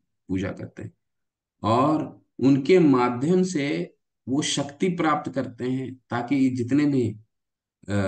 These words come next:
वि-, वि-, विघ्न जो हरते हैं, गणपति विघ्न हरते हैं ना, तो विघ्न हरते हैं, तो विघ-, वो जो शक्ति वो उसको, उनको कहाँ से प्राप्त होती है? वो, अ, उस शक्ति वहां से प्राप्त होती है।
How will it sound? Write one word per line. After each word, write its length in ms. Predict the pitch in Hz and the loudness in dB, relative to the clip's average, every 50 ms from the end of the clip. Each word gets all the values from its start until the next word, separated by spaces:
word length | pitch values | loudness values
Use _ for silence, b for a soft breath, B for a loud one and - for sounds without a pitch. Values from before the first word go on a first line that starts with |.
| 95 92 85 82 85 - - - - - - | 0 -2 -2 -4 -6 -8 -10 -12 -12 -14 -14
वि-, 480 | 85 82 95 104 - - 95 104 101 95 | -12 -8 -8 -6 -4 -4 -2 -2 -2 -2
वि-, 220 | 92 90 87 - - - - _ _ _ _ _ _ _ _ _ _ - | -2 -2 -2 -4 -6 -12 -18 _ _ _ _ _ _ _ _ _ _ -8
विघ्न 480 | 95 110 165 180 185 196 180 165 147 135 | 0 2 2 4 4 4 4 2 2 2
जो 120 | 143 139 | 0 -2
हरते 360 | 123 110 113 117 110 - 123 | 0 -2 -2 -4 -2 -2 -2
हैं, 180 | 113 107 101 - | -2 -2 -6 -8
गणपति 920 | 101 - - - 98 107 110 117 113 110 135 131 131 131 127 120 101 82 85 | -10 -12 -10 -6 -6 -4 -4 -4 -4 0 2 2 2 2 0 -2 -4 -6 -6
विघ्न 280 | 98 110 127 135 139 131 | -2 0 0 0 0 -2
हरते 340 | 123 120 113 107 - - | -4 -4 -8 -10 -8 -8
हैं 120 | 131 113 98 | -6 -4 -4
ना, 260 | 104 110 131 110 - _ _ _ _ _ _ _ _ _ _ _ _ _ _ _ | -6 -6 -8 -10 -18 _ _ _ _ _ _ _ _ _ _ _ _ _ _ _
तो 140 | 123 131 127 | 0 2 4
विघ्न 260 | 123 147 151 156 156 | 2 2 2 2 0
हरते 360 | 143 127 113 110 113 107 101 | 0 -2 -4 -4 -6 -6 -8
हैं, 240 | 101 101 104 - _ _ _ _ _ _ _ _ _ _ _ _ | -8 -8 -10 -14 _ _ _ _ _ _ _ _ _ _ _ _
तो 200 | 123 131 131 117 | -2 0 0 2
विघ-, 300 | 113 143 160 160 143 131 | 2 2 2 2 0 -2
वो 120 | 135 156 | -2 -2
जो 120 | 156 160 143 | -2 -4 -6
शक्ति 420 | - - - - - - 175 170 | -8 -10 -12 -12 -8 -4 0 0
वो 160 | 165 160 151 | 2 2 0
उसको, 180 | 135 - - 156 | -2 -4 -4 -4
उनको 320 | 151 131 131 135 135 143 | -4 -2 -4 -6 -6 -8
कहाँ 220 | 131 - 135 135 135 | -10 -10 -10 -10 -10
से 120 | - 143 | -10 -12
प्राप्त 360 | 127 - 123 123 117 - - | -10 -8 -6 -6 -6 -6 -6
होती 280 | 123 113 110 - 120 123 | -6 -6 -4 -4 -4 -4
है? 220 | 120 120 - - _ _ _ _ _ _ _ _ _ - | -4 -6 -8 -14 _ _ _ _ _ _ _ _ _ -4
वो, 400 | 110 131 143 151 156 151 143 120 | -2 0 0 2 0 0 -2 -4
अ, 280 | 92 - - - - 104 - _ _ _ _ _ - _ _ _ _ _ _ _ _ _ _ | -6 -10 -12 -16 -18 -20 -20 _ _ _ _ _ -20 _ _ _ _ _ _ _ _ _ _
उस 120 | - 135 127 | -4 -4 -2
शक्ति 380 | - 131 110 - - - 156 | -2 -4 -4 -4 0 0 2
वहां 220 | 151 131 117 123 127 | 2 2 0 -2 -4
से 120 | - 123 | -4 -6
प्राप्त 400 | 113 - 110 107 101 104 - 110 | -6 -4 -4 -4 -4 -4 -6 -8
होती 260 | 98 92 - 107 - | -8 -8 -6 -10 -10
है। 140 | 104 - | -10 -12